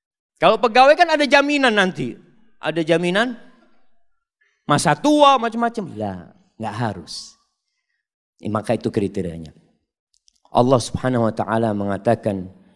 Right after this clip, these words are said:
"In yakunu fuqara yughnihimullah min fadlih.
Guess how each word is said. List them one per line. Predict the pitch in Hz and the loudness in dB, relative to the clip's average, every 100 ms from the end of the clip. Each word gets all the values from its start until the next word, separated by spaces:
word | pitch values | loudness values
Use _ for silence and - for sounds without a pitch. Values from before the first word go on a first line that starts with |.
| - | -4
"In | 123 117 | 0 2
yakunu | 107 101 139 120 104 | 2 2 2 2 0
fuqara | - 113 123 135 196 262 247 - | -2 0 2 2 0 -4 -8 -4
yughnihimullah | 120 131 113 101 90 98 90 90 92 - | 2 2 2 -2 -4 -6 -6 -4 -4 -6
min | 87 | -12
fadlih. | 76 - - - - | -10 -12 -14 -20 -20